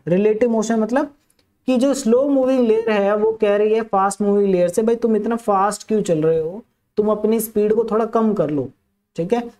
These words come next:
तो इसलिए जब इसने अपने molecules वहाँ पे interchange किए तो इसकी velocity क्या हो गई, fast moving की कम हो गई।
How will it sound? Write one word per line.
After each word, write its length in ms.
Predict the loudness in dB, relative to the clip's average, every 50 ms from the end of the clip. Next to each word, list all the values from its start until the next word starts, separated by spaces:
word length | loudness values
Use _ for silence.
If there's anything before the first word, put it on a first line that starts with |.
| _ -2
तो 60 | -2
इसलिए 260 | 0 0 2 2 2 2
जब 160 | 2 0 0
इसने 200 | 0 0 -2 -2
अपने 200 | -2 -2 -2 0
molecules 540 | 0 2 2 0 0 0 0 0 0 0 -2
वहाँ 200 | -2 -2 -2 -2
पे 120 | -2 -2
interchange 520 | -2 0 0 0 -2 -2 -2 -4 -4 -4
किए 180 | -2 0 0 0
तो 140 | 0 0 -2
इसकी 200 | -2 -2 -2 -2
velocity 480 | 0 0 0 0 0 0 0 0 0
क्या 140 | 0 0 0
हो 120 | 0 0 0
गई, 180 | 0 0 -2
fast 340 | -4 -4 -4 -4 -4 -4 -4
moving 320 | -4 -2 0 -2 -2 -2
की 100 | -4 -4
कम 180 | -4 -2 -2 -2
हो 180 | -2 -2 -2 0
गई। 200 | -2 -2 -2